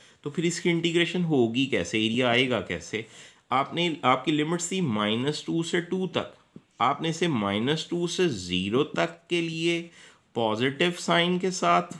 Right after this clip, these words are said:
वाई को लिखना है, और प्लस दूसरी जो लिमिट्स हैं, और ये ए-, इंटीग्रेशन के रूल हैं कि जितनी आपकी लिमिट्स हैं, मसलन मेरे पास ये सारा एरिया कोई कहता है फाइंड करो, ए से सी ये सारा एरिया,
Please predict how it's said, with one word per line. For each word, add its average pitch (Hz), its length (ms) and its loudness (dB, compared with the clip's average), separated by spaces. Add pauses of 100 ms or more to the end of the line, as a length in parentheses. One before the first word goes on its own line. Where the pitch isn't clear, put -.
(120)
वाई 123 300 4
को 135 120 -2
लिखना 151 380 0
है, 165 80 -10 (840)
और 127 100 -2
प्लस 143 400 0
दूसरी 123 500 0
जो 190 100 4
लिमिट्स 143 400 0
हैं, 135 60 -2
और 143 140 -2
ये 143 140 2 (200)
ए-, 120 300 4
इंटीग्रेशन 123 640 0
के 131 80 0
रूल 127 400 2
हैं 147 220 0
कि 147 140 -2
जितनी 113 320 -4
आपकी 135 280 0
लिमिट्स 117 440 0
हैं, 135 80 -2
मसलन 107 500 -4
मेरे 113 180 0
पास 120 240 -4
ये 135 200 0
सारा 131 320 0
एरिया 107 420 0
कोई 107 200 -2
कहता 101 240 -2
है 101 80 -10
फाइंड 90 320 -4
करो, - 220 -12 (960)
ए 117 200 0
से 123 180 -6
सी 110 260 -2 (140)
ये 110 140 0
सारा 90 340 -2
एरिया, 80 380 -6